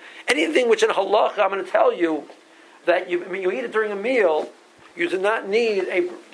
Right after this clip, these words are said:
bracha rishona. The Hamotzi covers it. It, the Gemara says in brachas, it's 'cause it's called that lafas b'eis pas. So I don't make a bracha on meat when I eat in the meal, even though I don't eat it with the bread, because it's considered part of the,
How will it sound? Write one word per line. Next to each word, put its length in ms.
bracha 240
rishona. 760
The 60
Hamotzi 420
covers 420
it. 180
It, 160
the 60
Gemara 180
says 160
in 80
brachas, 380
it's 160
'cause 160
it's 80
called 220
that 120
lafas 240
b'eis 280
pas. 240
So 220
I 80
don't 120
make 140
a 40
bracha 400
on 100
meat 260
when 100
I 40
eat 140
in 40
the 80
meal, 460
even 120
though 60
I 40
don't 100
eat 100
it 60
with 120
the 60
bread, 440
because 260
it's 120
considered 360
part 220
of 80
the, 180